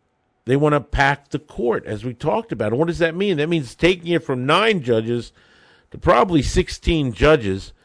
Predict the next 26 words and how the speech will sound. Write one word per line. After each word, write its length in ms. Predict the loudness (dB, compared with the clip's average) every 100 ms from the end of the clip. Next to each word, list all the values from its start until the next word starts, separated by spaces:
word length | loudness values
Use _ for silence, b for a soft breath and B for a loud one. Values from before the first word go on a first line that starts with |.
| b b b
so 120 | -2 4
that 200 | 4 8
Biden 320 | 8 8 6
gets 200 | 2 2
to 140 | 0
appoint 420 | 0 2 2 2
seven 680 | -2 4 6 6 4 2 -2 -12 _ _ _ _ _ _ _ _ _ _ _ _ _ _ -12
super 720 | -2 2 2 4 4 6 4 -2
liberal 720 | 0 4 4 4 2 2 -4 -2
activist 800 | 2 2 0 0 2 0 -2 -2
judges 480 | 4 4 4 -8 -6
to 160 | -6
the 100 | -6
court. 420 | -8 -8 -8 -8 _ b b b b
And 140 | 2 2
with 120 | 4
the 80 | 0
Senate 440 | 2 4 6 2
controlled 440 | -4 -2 4 4 6
by 160 | 4
the 120 | 4
Dems, 440 | 2 2 4 2 0
they'll 200 | 4 6
all 180 | 6 6
get 220 | 4 2
approved. 640 | 2 0 4 4 2 -8